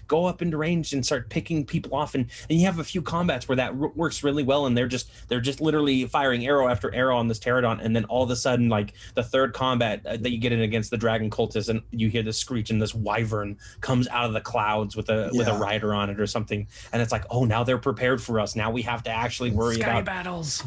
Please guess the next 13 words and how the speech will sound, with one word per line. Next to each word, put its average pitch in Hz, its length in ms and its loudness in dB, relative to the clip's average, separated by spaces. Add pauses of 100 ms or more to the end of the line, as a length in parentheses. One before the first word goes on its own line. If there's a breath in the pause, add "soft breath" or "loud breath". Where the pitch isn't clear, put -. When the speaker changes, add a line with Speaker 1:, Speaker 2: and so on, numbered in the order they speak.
Speaker 1:
a-, 139 180 -6
and, 160 240 -2 (120)
and 160 240 2
at 151 240 -4
that 160 200 -2
point, 170 280 -2
you've 131 140 2
got 117 240 0
one 135 220 0
wyvern 151 480 0
that's - 220 -2
specifically 151 540 -4
targeting 151 500 0